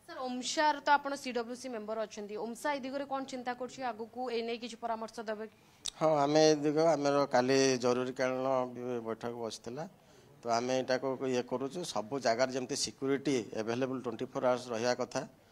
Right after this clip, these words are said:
Speaker 2: ତାପରେ ଫିମେଲ୍ ଆଟେଣ୍ଡାଣ୍ଟ କି ନର୍ସିଂ ଅଫିସର ଯେତେବେଳେ ଏକ୍ଜାମିନେସନ୍ ହେଉଛି ଫିମେଲ୍ ପେସେଣ୍ଟକୁ, ସେତେବେଳେ ନିଶ୍ଚିତ ଭାବରେ ରହିବା କଥା। ସେ ଦିଗରେ ଆମେ ଗଭର୍ଣ୍ଣମେଣ୍ଟକୁ କହିବୁ, ଜଣାଇବୁ।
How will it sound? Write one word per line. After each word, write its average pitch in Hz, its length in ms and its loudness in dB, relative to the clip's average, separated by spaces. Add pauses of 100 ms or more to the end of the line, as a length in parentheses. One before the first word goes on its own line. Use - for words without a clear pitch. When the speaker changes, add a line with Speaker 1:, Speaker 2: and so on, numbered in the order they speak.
(600)
Speaker 2:
ତାପରେ 117 380 -2 (360)
ଫିମେଲ୍ 127 360 0
ଆଟେଣ୍ଡାଣ୍ଟ 135 460 0
କି 131 80 -6
ନର୍ସିଂ 120 320 -4
ଅଫିସର 127 400 -2
ଯେତେବେଳେ 127 500 0 (400)
ଏକ୍ଜାମିନେସନ୍ 120 520 -4
ହେଉଛି 123 280 -2
ଫିମେଲ୍ 127 300 -4
ପେସେଣ୍ଟକୁ, 123 480 -4 (320)
ସେତେବେଳେ 131 320 -4
ନିଶ୍ଚିତ 123 260 -4
ଭାବରେ 143 240 -2
ରହିବା 123 220 0
କଥା। 110 300 -6 (200)
ସେ - 140 -8
ଦିଗରେ 147 320 -2
ଆମେ 143 200 -2
ଗଭର୍ଣ୍ଣମେଣ୍ଟକୁ 139 420 -4
କହିବୁ, 131 360 -6
ଜଣାଇବୁ। 127 340 -12